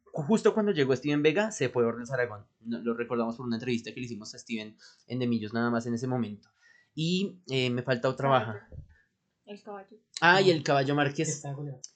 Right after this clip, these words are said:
Speaker 1: Póngale cuidado que en la, en el, el próximo domingo que vamos a jugar contra la Unión en condición de visitante, el caballo nos va, nos va a cobrar. Es que es, es esa ley del ex-
Speaker 3: Y, y va a celebrar a rabiar.
Speaker 1: Ah, no, él va a celebrar como si fuera el final de la Champions, pero bueno,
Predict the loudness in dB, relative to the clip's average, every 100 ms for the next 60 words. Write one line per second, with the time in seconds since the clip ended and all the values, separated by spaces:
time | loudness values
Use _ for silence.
0 | _ 0 2 8 10 12 10 8 6 6
1 | 2 2 2 2 2 2 0 0 -6 -10
2 | -8 2 4 4 4 4 4 0 -2 -4
3 | -2 -2 0 0 0 -4 -4 -4 -2 -4
4 | -4 -8 -12 _ _ -4 0 2 2 0
5 | 0 0 2 2 2 0 2 2 0 -4
6 | -2 -4 -4 -6 -6 -6 -6 -6 -8 -20
7 | -6 -2 0 -2 -4 -6 -4 -4 -2 -2
8 | -2 -4 -4 -6 -6 -2 -2 2 4 4
9 | 4 2 2 -2 -2 -4 0 6 6 6
10 | 2 2 2 0 0 0 0 0 -8 -4
11 | -2 -2 -4 -2 0 0 -2 -6 -12 -12
12 | -4 0 0 -2